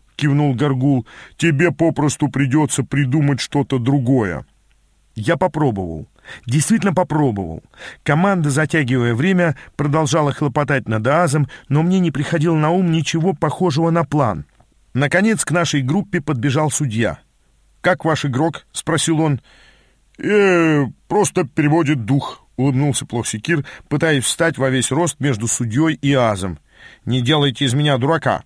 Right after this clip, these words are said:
нахмурился валет в полосатом мундире. "Я же не слепой.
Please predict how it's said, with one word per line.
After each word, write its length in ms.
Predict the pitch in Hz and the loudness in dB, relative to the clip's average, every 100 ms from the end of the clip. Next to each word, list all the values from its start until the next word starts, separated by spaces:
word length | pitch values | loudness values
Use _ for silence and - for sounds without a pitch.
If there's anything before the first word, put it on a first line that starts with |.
| _ 113 | _ -4
нахмурился 560 | 123 127 120 107 - | -4 -2 -2 -2 -2
валет 420 | 107 113 135 165 | -2 0 0 -2
в 100 | - | -4
полосатом 500 | - 123 113 123 120 | -6 -4 -2 -2 -2
мундире. 540 | 123 123 110 101 73 - - - | -2 -2 -2 -4 -6 -10 -18 -10
"Я 180 | - 208 | -2 0
же 100 | 170 | 2
не 120 | 165 | 0
слепой. 480 | 147 151 - 101 69 | 0 -2 -2 -4 -6